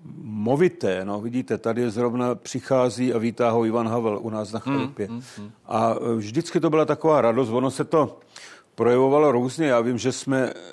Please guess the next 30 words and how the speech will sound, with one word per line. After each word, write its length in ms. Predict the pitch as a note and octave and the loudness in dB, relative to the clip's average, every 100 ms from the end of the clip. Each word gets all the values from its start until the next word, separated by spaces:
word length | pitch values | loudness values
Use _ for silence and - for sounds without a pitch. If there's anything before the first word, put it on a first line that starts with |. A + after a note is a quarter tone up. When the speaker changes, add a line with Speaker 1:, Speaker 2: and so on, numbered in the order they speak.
| - | -10
Speaker 1:
seděli 500 | - - A2+ B2+ C3 | -6 -2 0 2 2
na 160 | B2+ B2+ | 4 2
horňáckých 640 | A2+ A#2+ B2+ C3 - - | 2 0 0 -2 -2 -6
slavnostech, 600 | - A#2 A2+ B2+ - C3+ | 0 0 2 -2 -2 -4
které 280 | - B2+ B2+ | -2 0 0
jsou 180 | - B2 | 0 -2
v 100 | - | -2
takovém 340 | B2 - B2+ | -4 -2 -4
kopci 380 | A2 A#2 - C#3 | -4 -6 -4 -4
na 80 | A#2 | -4
Strážné 560 | - A#2+ A2 G#2+ B2+ A2+ | -4 -2 0 -2 -4 -6
hůrce, 600 | G2 G2+ - B2+ D3+ - _ - - - _ _ _ | -6 -10 -8 -6 -6 -8 _ -20 -20 -20 _ _ _
odkud 240 | F#2 - B2 | -18 -10 -4
dávali 360 | A2 G#2 A2 | -4 -2 -2
horňáci 540 | G#2 A2 A#2 A2+ A2+ A#2 | -2 -4 -2 -4 -4 -8
signály 500 | - G#2 A2 G#2+ G#2+ | -6 -4 -4 -4 -6
třeba, 320 | - G#2+ G#2+ | -6 -4 -2
že 120 | G2+ | -2
jedou 220 | A2+ A#2 | -2 -2
Turci, 520 | - A#2 G#2 G#2 - C3 | -4 -6 -8 -8 -10 -12
což 280 | A2 - | -12 -16
Karla 280 | - G#2+ G#2+ | -10 -8 -8
strašně 440 | - A2+ A2 - A2+ | -10 -12 -10 -6 0
zajímalo, 360 | A#2 A2+ A#2 | 0 0 -2
protože, 420 | - G#2 - G#2 | -4 -8 -6 -4
jak 120 | A#2 G2+ | -4 -2
víte, 240 | A2+ A#2 | -4 -2
jeden 240 | A2 A#2 | 0 0
jeho 160 | A2+ A#2 | -2 -4
předek 300 | - B2+ | -4 -2